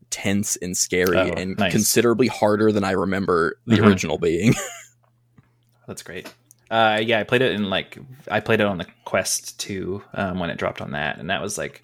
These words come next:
Speaker 2: that made me, like, when they announced it for P S V R two, I was like, "Oh, that'd be so good," 'cause obviously, like, like, it was amazing on the Quest two and probably one of the best games there, but obviously it looks basically <laughs> like a P S two game at that point.
Speaker 1: Yeah.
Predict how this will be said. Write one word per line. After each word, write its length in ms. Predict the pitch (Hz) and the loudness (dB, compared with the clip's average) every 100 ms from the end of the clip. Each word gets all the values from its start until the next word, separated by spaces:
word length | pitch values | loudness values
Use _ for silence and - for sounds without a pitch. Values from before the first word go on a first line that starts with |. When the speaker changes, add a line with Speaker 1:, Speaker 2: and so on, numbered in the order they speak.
| - _ _ _ _ _ - | -20 _ _ _ _ _ 0
Speaker 2:
that 240 | 110 110 | 0 2
made 200 | 104 101 | 0 -2
me, 280 | 101 98 95 | -2 -4 -4
like, 200 | 101 104 | -4 -2
when 120 | 101 | 0
they 80 | 98 | 0
announced 320 | 98 101 - | -2 -6 -6
it 100 | - | -8
for 140 | - | -8
P 180 | 95 - | -8 -6
S 120 | 95 | -6
V 100 | - | -2
R 100 | 95 | -2
two, 160 | 98 - | -2 -2
I 60 | 95 | -2
was 120 | 98 | -2
like, 120 | 98 | -6
"Oh, 100 | 98 | -6
that'd 140 | 98 | -6
be 80 | 95 | -4
so 200 | - 95 | -4 -2
good," 300 | 92 78 - | -2 -4 -4
'cause 160 | - 107 | -4 0
obviously, 540 | 104 104 - 95 82 | 2 0 -2 -2 -2
like, 340 | 85 71 - _ _ _ _ 113 | -2 -4 -6 _ _ _ _ 0
like, 140 | 110 | 2
it 40 | |
was 160 | 107 101 - | 0 -4 -6
amazing 460 | 110 110 110 110 127 | 0 2 4 4 4
on 80 | 123 | 2
the 80 | 113 | 2
Quest 260 | 117 - | 0 0
two 100 | 123 | 0
and 120 | 117 | 0
probably 160 | 107 104 | 2 2
one 100 | 98 | 0
of 60 | 95 | -2
the 60 | |
best 220 | 92 90 | -2 -2
games 240 | 78 95 107 | -4 -4 -2
there, 140 | 113 | -2
but 120 | 104 | 0
obviously 260 | 95 95 - | -2 -2 -8
it 100 | - | -10
looks 480 | - 101 104 - - | -10 -4 -4 -4 -8
basically 500 | - - - - 127 | -6 -6 -4 0 2
<laughs> 20 | |
like 120 | 139 | 2
a 60 | - | 0
P 160 | - 139 | 0 0
S 100 | - | 0
two 140 | 151 | 0
game 220 | 156 165 | 0 2
at 60 | 151 | 2
that 160 | 156 - | 4 6
point. 180 | 117 | 6
Speaker 1:
Yeah. 240 | 104 90 | 6 2